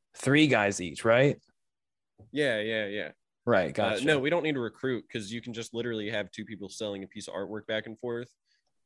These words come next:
Speaker 2: uh, with multiple wallets, and then just try to sell it to some dummy who's gonna buy it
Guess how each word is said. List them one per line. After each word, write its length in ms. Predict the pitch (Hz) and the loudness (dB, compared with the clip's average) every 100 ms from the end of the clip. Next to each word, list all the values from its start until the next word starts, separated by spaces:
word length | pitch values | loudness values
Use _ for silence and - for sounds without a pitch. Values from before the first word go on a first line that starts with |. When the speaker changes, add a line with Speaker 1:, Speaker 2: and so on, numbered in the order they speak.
| _ - | _ -10
Speaker 2:
uh, 80 | 90 | -10
with 140 | 80 | -6
multiple 260 | 101 101 95 | -6 -6 -6
wallets, 480 | 87 87 107 - - - | -4 -2 -4 -6 -16 -14
and 160 | 98 98 | -12 -8
then 220 | 95 92 | -8 -10
just 220 | 76 - | -12 -10
try 100 | 104 | -6
to 80 | 90 | -4
sell 220 | - 95 | -4 -6
it 60 | 90 | -6
to 60 | - | -10
some 540 | - 92 90 85 82 _ _ | -10 -10 -10 -10 -14 _ _
dummy 320 | - 90 87 82 | -6 -6 -6 -10
who's 160 | 92 87 | -12 -12
gonna 140 | 87 | -12
buy 260 | 80 82 | -8 -8
it 120 | 80 | -8